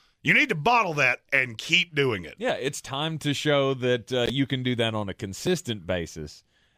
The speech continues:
Speaker 2: and not be these, uh, you know, this, this cardiac arrest team that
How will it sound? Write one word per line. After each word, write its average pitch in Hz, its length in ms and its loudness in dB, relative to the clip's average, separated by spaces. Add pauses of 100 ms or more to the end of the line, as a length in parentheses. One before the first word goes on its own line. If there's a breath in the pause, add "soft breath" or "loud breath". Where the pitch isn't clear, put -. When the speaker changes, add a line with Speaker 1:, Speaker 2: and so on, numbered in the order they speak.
(180)
Speaker 2:
and 120 280 -2
not 113 200 -4
be 107 200 2
these, 90 520 -6
uh, 92 180 -8
you 95 100 -8
know, 78 180 -6
this, 80 220 -8
this 90 300 -8 (340)
cardiac 95 760 0
arrest 92 380 -2
team 87 320 -4
that 82 160 -8